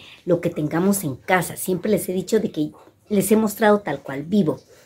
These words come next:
Y en varias ocasiones le he dicho que yo no tengo, eh, refrigerador o nevera, como le llaman en sus países. Ay, mis amores, estoy muy contenta. Súper contenta, amores, porque una señora que es mi amiga, que se fue a Estados Unidos,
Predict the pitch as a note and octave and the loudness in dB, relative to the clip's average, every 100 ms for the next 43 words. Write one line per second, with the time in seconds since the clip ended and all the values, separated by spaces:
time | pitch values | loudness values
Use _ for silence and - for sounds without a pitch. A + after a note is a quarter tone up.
0 | _ C#4+ C#4+ - F#3 F3 E3+ F#3+ G#3+ G#3 | _ 4 4 6 2 2 6 6 6 2
1 | - - F#3 G3+ F#3+ F3 F3+ G3 G#3+ - | -4 -4 0 2 4 2 2 -4 -6 0
2 | E3 E3 E3+ E3+ D#3 F3 F3 - - - | 2 2 2 0 2 2 2 -2 -18 -8
3 | - F#3 F3+ G3+ G3+ G3+ G#3 E3+ G#3 A#3+ | 0 4 6 4 2 2 4 8 10 10
4 | A3 E3 D#3 E3+ E3+ E3+ D#3 D3+ D3+ D#3+ | 8 6 6 4 2 0 2 2 2 2
5 | D#3 D#3 D#3 - G3 A3 - - - G#3 | 0 -4 -10 -2 2 2 -2 -12 -16 -18
6 | - - - - - G3+ - - A3 B3+ | -12 -10 -8 -8 -8 -8 -10 -6 -2 4
7 | D#4 - - C#4+ - D#4 D4 B4+ - - | 6 6 2 -4 -2 4 6 6 0 -20
8 | - _ _ _ _ _ _ - C#4+ C#4+ | -20 _ _ _ _ _ _ 2 2 2
9 | - - A#3 C#4 - B3 D4 A#3 G#3+ G3+ | -6 -6 0 0 0 -2 2 2 2 0
10 | G3 G#3+ G#3 G#3+ G3+ A3 - - G3 G3 | 2 2 2 2 2 0 -2 -8 -4 -2
11 | G3+ G3 D#3 D#3 D#3 E3+ D#3+ F#3+ F3 F#3 | 0 2 2 2 0 -2 0 0 0 2
12 | A3 G#3+ D3+ - - E3+ F#3+ E3+ D3 - | 0 -2 -6 -8 -4 -2 0 -2 -6 -6
13 | C#3+ D3+ - E3 G#3 C#4+ D4 | -4 -4 -2 0 4 4 2